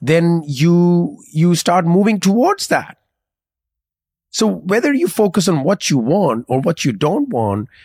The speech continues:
you're going to see more of that. You're going to experience more of that because your brain is primed. Its predisposition to look for that. This is a very, very important principle.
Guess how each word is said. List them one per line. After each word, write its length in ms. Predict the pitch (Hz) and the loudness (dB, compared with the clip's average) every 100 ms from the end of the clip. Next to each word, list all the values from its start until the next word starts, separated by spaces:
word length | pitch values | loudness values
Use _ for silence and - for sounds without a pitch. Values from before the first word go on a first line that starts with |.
| _ - | _ -2
you're 180 | 190 | -2
going 340 | 226 165 202 403 | 0 -2 -2 -6
to 80 | 294 | -4
see 260 | - 151 120 | -2 -2 0
more 260 | 101 95 | 0 -2
of 100 | 82 | -6
that. 180 | 85 87 | -8 -6
You're 80 | 104 | -6
going 320 | 107 143 185 | -2 -2 -2
to 140 | 214 | -6
experience 680 | 143 - - 143 170 143 - | -6 -8 -6 -6 -6 -8 -6
more 320 | 101 113 202 | -2 -2 -2
of 140 | 123 90 | -4 -6
that 320 | 85 92 - | -8 -8 -10
because 340 | - 160 143 | -6 -4 -4
your 140 | 139 - _ - | -6 -8 _ -16
brain 400 | - 143 175 135 | -8 -4 -4 -4
is 200 | 107 104 | -8 -12
primed. 720 | - - - 123 151 127 95 - | -12 -14 -4 -2 0 -2 -6 -10
Its 200 | 110 - | -12 -12
predisposition 1500 | - - 147 107 131 143 - 117 87 110 170 - 104 92 - - - - _ - | -8 -2 -2 0 -2 -4 -6 -6 -4 -2 -2 -4 -6 -8 -12 -20 -20 -20 _ -6
to 100 | 127 | -2
look 360 | 113 117 190 - | 2 2 0 -2
for 280 | - 123 101 | -6 -4 -4
that. 200 | 87 98 | -6 -4
This 140 | 180 | -2
is 100 | 233 | -2
a 60 | 143 | -4
very, 480 | 76 101 127 135 | -4 -2 0 0
very 300 | 113 104 107 104 | -2 -2 -2 -4
important 480 | 95 90 92 98 | -6 -6 -4 -6
principle. 560 | 107 123 - - 80 | -6 -6 -6 -8 -12